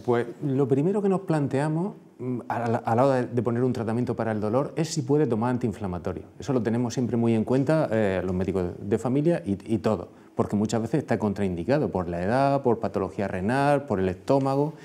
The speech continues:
Entonces, si el paciente puede tomar antiinflamatorio, vista la complejidad, como ha explicado muy bien María, de la articulación del hombro,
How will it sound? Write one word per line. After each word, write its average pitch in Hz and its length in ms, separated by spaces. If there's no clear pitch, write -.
Entonces, - 260
si 131 100
el 117 100
paciente 127 460
puede 151 280
tomar 127 240
antiinflamatorio, 123 880
vista 160 340
la 143 120
complejidad, 117 560
como 107 140
ha 113 40
explicado 110 280
muy 104 120
bien 107 160
María, 101 360
de 110 100
la 107 60
articulación 101 560
del 113 160
hombro, 120 380